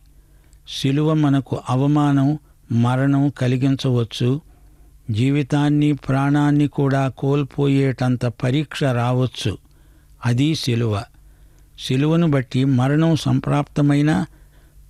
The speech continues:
పునరుత్థానమందు ప్రభువుతో సదాకాలం ఉంటాము. అది కిరీటం, అది మహిమ. సిలువ మోసే శిష్యునికి ఆయన కృప చాలు. రెండు కొరింథీ పన్నెండో అధ్యాయం తొమ్మిదో వచనం,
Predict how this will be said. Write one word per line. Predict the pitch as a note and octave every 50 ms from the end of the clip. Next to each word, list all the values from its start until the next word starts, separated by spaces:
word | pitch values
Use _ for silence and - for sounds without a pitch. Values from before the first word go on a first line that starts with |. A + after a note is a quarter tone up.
| - -
పునరుత్థానమందు | C3 C#3+ D#3 D#3 E3 E3 - - - E3 D#3 D3+ D3 C#3+ C#3 C#3 C3 B2+ B2+ B2+ C3+
ప్రభువుతో | C3 - - B2+ C3 C3 A#2 C3+ D3+ D3+ C#3+ - B2+ B2 C3+ C#3
సదాకాలం | - - B2+ A#2+ B2 C#3 C#3+ D3 C#3 - - C3+ B2+ B2+ B2+ C3 C3 B2 A2
ఉంటాము. | A#2+ B2 B2 - - B2 A2+ G2+ F#2 F#2+ - - - - _ - - _ -
అది | - B2 A#2 B2 C3+ C#3+ D#3 D#3 _ -
కిరీటం, | - C3 C3+ C3 D#3 D#3+ E3 C#3 - C3 A#2 A2 A2 C#3+ A3 - - _ -
అది | B2 B2 B2 C3 C#3 C#3+
మహిమ. | D3+ C3+ A#2 A2+ A#2+ A#2 - D#3+ D3 C3 - - - _ - - - - - _ - - - - _ - -
సిలువ | - - - C#3 C#3 D3 D#3 D#3+ E3+
మోసే | E3 E3 D#3 D#3 D#3 - - D3 D3+ D3+
శిష్యునికి | C3+ - - C3 A#2+ - - D#3 D#3 D#3 D3 - - B2 A#2 - - - -
ఆయన | B2+ C3 C3+ C3+ C3 B2+ A#2+
కృప | - - B2 B2 A#2+ - D3 B2 - -
చాలు. | A#2+ A2+ A#2+ B2+ A#2 G#2 - - - - - - - _ _ _ _ _ - - - - - A#2
రెండు | B2+ C#3+ D3+ D#3+
కొరింథీ | D3 - E3 D3+ D3 D3 C#3+ B2+ D3
పన్నెండో | C3 - - C3+ C#3 D3+ D#3 D3+ D3+ D3 C#3+
అధ్యాయం | C#3 C3 A#2 A2 - C#3 B2+ B2+ B2+ B2+ A#2+
తొమ్మిదో | - - B2+ B2+ C#3 C#3 C3 C3+ B2+ A#2
వచనం, | A#2 A2 - - A#2+ A#2+ A#2+ D3+ D3+